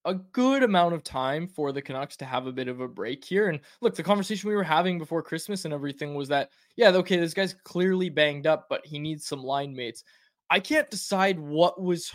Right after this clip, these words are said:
hurting him more, whatever physical thing he was dealing with, if he was dealing with anything, or his line mates. But I lean toward line mates here. And I'm not trying to single out Andrei Kuzmenko 'cause I feel like I've been doing a lot of that lately, but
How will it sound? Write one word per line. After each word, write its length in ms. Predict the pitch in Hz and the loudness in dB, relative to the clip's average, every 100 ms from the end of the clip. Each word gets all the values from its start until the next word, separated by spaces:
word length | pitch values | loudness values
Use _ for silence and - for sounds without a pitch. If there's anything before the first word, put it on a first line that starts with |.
| - | -8
hurting 320 | 175 180 180 165 | -2 0 -2 -4
him 200 | 160 151 | -6 -6
more, 480 | 143 151 139 117 - _ - | -4 -2 -2 -4 -8 _ 0
whatever 500 | 170 196 220 240 214 | 4 4 2 0 -2
physical 540 | - 214 247 269 269 | 0 0 0 -2 -2
thing 240 | 262 254 226 | -2 -6 -4
he 140 | 233 | -4
was 180 | 226 190 | -4 -6
dealing 340 | 214 214 208 | -4 -2 0
with, 220 | 208 208 - | -2 -2 0
if 200 | 185 202 | -2 0
he 100 | 208 | -2
was 160 | 175 | -2
dealing 280 | 147 151 143 | -2 -2 -2
with 120 | 139 | -4
anything, 500 | 131 131 131 131 147 - _ _ _ _ - | -4 -4 -6 -8 -8 -12 _ _ _ _ 4
or 180 | 208 202 | 6 6
his 200 | 196 151 | 4 2
line 320 | 156 170 151 | 4 4 0
mates. 400 | 123 120 - - _ - | -8 -10 -12 -14 _ 0
But 100 | 196 | 2
I 80 | |
lean 640 | 190 170 185 226 233 220 196 | 2 0 0 2 2 -2 -4
toward 640 | 196 175 170 170 165 147 | -4 -2 0 2 0 -2
line 380 | 143 151 147 139 | -2 -2 -2 -6
mates 280 | 127 101 - | -12 -14 -8
here. 140 | 127 | -6
And 80 | 135 | 0
I'm 80 | 190 | 4
not 180 | 208 | 4
trying 180 | 202 240 | 2 -4
to 60 | 196 | -4
single 280 | 196 180 175 | -4 0 0
out 80 | |
Andrei 280 | 160 156 156 | 0 -2 -6
Kuzmenko 480 | 151 147 139 135 139 | -6 -8 -6 -8 -12
'cause 120 | 135 | -12
I 60 | 135 | -10
feel 140 | 156 | -6
like 140 | 151 147 | -4 -4
I've 100 | 143 | -6
been 100 | 135 | -6
doing 220 | 139 143 | -6 -4
a 40 | |
lot 220 | 143 135 | -2 0
of 120 | 127 123 | -2 -4
that 240 | 120 95 | -4 -4
lately, 480 | 127 120 127 135 135 | -6 -8 -6 -8 -4
but 280 | 143 135 131 | 2 2 0